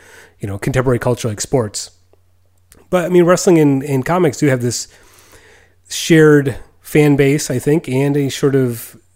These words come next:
shared popularity that people might not recognize. And I think what's interesting is that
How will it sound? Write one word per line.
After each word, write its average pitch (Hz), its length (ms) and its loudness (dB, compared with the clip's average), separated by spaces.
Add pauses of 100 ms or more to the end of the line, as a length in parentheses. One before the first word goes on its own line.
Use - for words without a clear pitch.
(120)
shared 135 800 2 (140)
popularity 151 560 0
that 123 140 -4
people 123 200 -2
might 117 160 -4
not 107 160 -8
recognize. 113 760 -6 (880)
And 156 280 2
I 143 120 -2
think 247 380 -4
what's 156 180 -2
interesting 190 320 0
is 135 120 0
that 131 420 -4